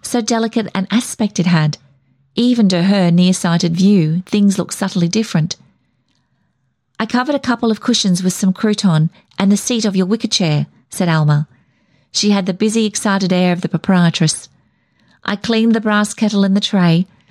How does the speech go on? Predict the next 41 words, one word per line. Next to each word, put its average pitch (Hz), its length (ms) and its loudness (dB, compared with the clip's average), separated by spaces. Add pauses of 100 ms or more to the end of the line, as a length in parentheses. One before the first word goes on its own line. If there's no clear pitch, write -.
(260)
I 180 140 0
didn't 240 280 0
get 262 160 -2
to - 80 -6
the 214 80 -2
curtains, 196 500 0
though. 143 300 0 (340)
They 196 120 0
will 202 120 2
have 202 160 0
to 190 100 -2
wait 180 220 0
until 175 220 2
next 180 340 -2
week. 156 280 -2 (640)
But 208 140 -2
I 196 80 2
did 214 160 0
up 226 120 -6
the - 80 -4
lace 208 260 0
centre 214 260 0
for 196 100 -4
the 180 100 -4
table. 190 540 0 (760)
Doesn't 226 360 0
the 214 80 -2
silver 214 360 0
shine? 190 640 2 (760)
I 190 120 0
do 220 180 2
want 214 220 0
everything 190 340 0
to 185 100 -6
look 185 140 -4
pretty 190 240 0
for 180 140 0
your 170 140 2
company 175 400 0
tomorrow, 160 340 2
Suzanne. 156 580 0